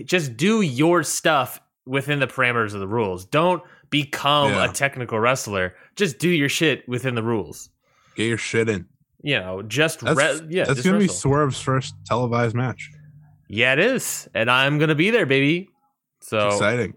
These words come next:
Speaker 1: get ready. Uh, assuming, I guess, he doesn't have, like, a match this Wednesday on Dynamite.
Speaker 2: By the way, he's going by every single name in every single promotion he's in.
Speaker 1: Oh, really?
Speaker 2: He's Swerve the Realist in Terminus.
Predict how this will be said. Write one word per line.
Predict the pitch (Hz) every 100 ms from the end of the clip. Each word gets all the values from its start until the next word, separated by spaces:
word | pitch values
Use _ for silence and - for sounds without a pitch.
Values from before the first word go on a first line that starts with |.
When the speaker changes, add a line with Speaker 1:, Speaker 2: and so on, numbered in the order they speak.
| 113
Speaker 1:
get | 107 131
ready. | 110 131 117 98 - _ - -
Uh, | 127 -
assuming, | 156 - 214 190 165
I | 143
guess, | 135 143
he | 139
doesn't | 131 131 127
have, | 131
like, | 127
a | 113
match | 110 113 107 -
this | - 107 -
Wednesday | 101 101 95 104 95
on | 90 87
Dynamite. | 87 87 82 80 - _ - _ _ _
Speaker 2:
By | 147
the | 160
way, | 131
he's | - 123
going | 202 220 202
by | 135 131 113 -
every | 101 98 107
single | 104 - 107 98
name | 92 90 87 85 _
in | 98 95
every | 92 90 90
single | - 87 85
promotion | - 85 80 - -
he's | -
in. | - - _ -
Speaker 1:
Oh, | 110
really? | 104 98
Speaker 2:
He's | 120
Swerve | - 127 156 147 151 139
the | 139
Realist | 123 131 139 123 110 - -
in | - 107
Terminus. | - - 113 98 90 92 - -